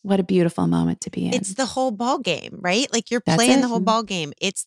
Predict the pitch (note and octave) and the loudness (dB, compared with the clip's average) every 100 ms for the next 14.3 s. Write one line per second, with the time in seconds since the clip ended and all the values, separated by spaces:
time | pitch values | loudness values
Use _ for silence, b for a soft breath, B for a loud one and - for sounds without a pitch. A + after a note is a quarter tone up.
0 | - G3+ G3+ F#3+ G#3 G#3+ B3 A3+ G#3 A3+ | -4 2 4 4 6 6 6 2 0 2
1 | A#3+ G#3+ - G#3+ G#3 G3+ F#3 - F#3 E3+ | 2 -2 -2 0 0 -4 -6 -6 -6 -6
2 | D3+ - F3+ F#3+ F#3 F#3 F3 G3+ D3+ - | -10 -8 -6 -4 -2 -4 -2 0 0 -2
3 | A#3 G#3 - F3+ - B B B B B | -8 -6 -6 -8 -8 B B B B B
4 | B _ _ G3 - - G3+ - F#3 F3+ | B _ _ -10 -8 -4 -4 -4 -8 -4
5 | G3 A3+ G#3+ - G3+ - E3+ - E3 - | 0 0 -2 -6 -6 -6 -8 -8 -4 -2
6 | - - G#3+ G#3 G3 F#3 - F3+ - - | -2 -2 -2 -2 -4 -6 -4 -4 -2 -2
7 | - C4 B3+ A#3+ F#3+ G3 G3+ G3+ - G3+ | -2 0 0 0 0 -2 0 0 0 2
8 | F#3+ E3 D#3 D#3+ D#3+ F#3 D#3 F3 D#3+ G#3 | 0 0 -2 -4 -4 -6 -4 -6 -2 2
9 | A#3+ A#3 A3 - G#3+ G#3 - A3+ A3 G#3 | 4 4 0 0 0 0 0 0 0 0
10 | G3+ G3 F#3+ F3+ G#3 G3+ F#3+ F3+ D#3 E3 | -2 -2 -4 -2 0 0 0 -2 -2 -4
11 | F3 - F3 F3 F#3+ E3+ - - A#3 A#3 | -4 -6 -6 -6 -4 -4 -6 -4 -2 0
12 | G#3+ G3 F#3 - - A3 G#3 G#3 F3+ E3 | 0 0 0 -4 -4 -2 0 -2 -2 -2
13 | G3+ G#3 F#3+ F3+ F3 E3+ F3 - F#3+ F#3 | 0 0 0 -2 -2 -2 -4 -2 -2 0
14 | G3 F#3+ F3 | -2 0 -4